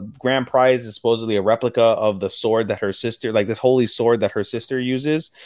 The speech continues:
So she gets manipulated after, like, some, like, school play 'cause it's a cultural festival, like, you know, some just meh, whatever shit. But the main plot becomes that, um, after the,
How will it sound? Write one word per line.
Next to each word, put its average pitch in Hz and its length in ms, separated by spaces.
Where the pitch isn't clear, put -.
So 131 560
she 139 160
gets 160 180
manipulated 123 840
after, 113 360
like, 107 180
some, 117 260
like, 101 240
school 123 300
play 101 320
'cause 101 160
it's 104 100
a 101 60
cultural 107 320
festival, 95 500
like, 143 160
you 339 80
know, 240 120
some 220 260
just 151 260
meh, 117 380
whatever 104 340
shit. 98 280
But 123 380
the 127 80
main 143 400
plot 127 400
becomes 107 640
that, 101 380
um, 104 240
after 113 600
the, 101 400